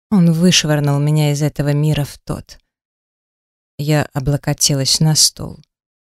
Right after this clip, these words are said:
Как же болела голова. Будто там поселились молоточки и попеременно стучали. Мой динозаврище не мог быть монстром. Я не верила в это. Он же самый заботливый мужчина в мире.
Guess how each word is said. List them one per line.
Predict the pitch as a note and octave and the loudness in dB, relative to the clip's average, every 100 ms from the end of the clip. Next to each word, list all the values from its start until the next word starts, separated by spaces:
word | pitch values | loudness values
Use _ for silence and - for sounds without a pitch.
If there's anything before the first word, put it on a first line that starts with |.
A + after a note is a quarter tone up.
| _ _ _ | _ _ _
Как | - E3+ D#3 | -4 -2 0
же | D#3+ D#3+ | -2 -2
болела | D3 D#3 C#3 C3+ C3+ C3+ | 0 0 2 -2 -2 -6
голова. | C#3 C#3 C3+ - - D3 _ _ _ _ _ _ _ - | -4 -6 -8 -14 -20 -20 _ _ _ _ _ _ _ -6
Будто | D#3 - D3 | -4 -2 -6
там | - D3 D3+ | -2 -2 -2
поселились | - - - D3+ D3 C#3 - | 0 0 0 0 -2 0 0
молоточки | D3+ D3 C#3+ - C3 B2+ - - E3 _ _ _ | 0 0 -2 -4 -6 -6 -6 -6 -8 _ _ _
и | D3+ | -4
попеременно | - D3 D3+ D3 C#3 C3+ C3+ | -2 0 2 2 2 2 0
стучали. | C#3+ - D#3+ - G#3 E3 D3 B2+ C#3 _ _ _ _ _ _ _ - | -2 -4 -6 -8 -6 -6 -6 -12 -16 _ _ _ _ _ _ _ -2
Мой | D#3 D#3 | 2 4
динозаврище | D3+ D3 C#3+ D#3 E3 - E3 | 4 2 0 0 2 0 2
не | D3+ D3+ | 0 0
мог | D3+ E3+ E3 | 0 -2 -4
быть | B2+ C#3 - | -4 -4 -2
монстром. | D#3+ D#3+ C3 - - C#3+ - _ _ _ _ | 0 0 0 -2 -4 -12 -14 _ _ _ _
Я | D3 C#3 | 0 2
не | C#3 | 2
верила | C3 F3 F#3+ D#3 C3+ | 2 2 2 2 -2
в | B2+ | -6
это. | C3+ C#3+ - C3 _ _ _ _ _ _ _ | -10 -12 -20 -20 _ _ _ _ _ _ _
Он | E3 D#3 | 2 2
же | C#3 | 2
самый | - D#3 D#3 | 0 0 0
заботливый | D#3 D#3+ C#3 D3+ E3 D#3 D3+ | 0 -2 -2 -6 -2 -2 0
мужчина | D3+ - E3 D#3 D#3 | 0 -2 0 -2 0
в | |
мире. | F3+ E3 C#3+ - | 0 0 -4 -14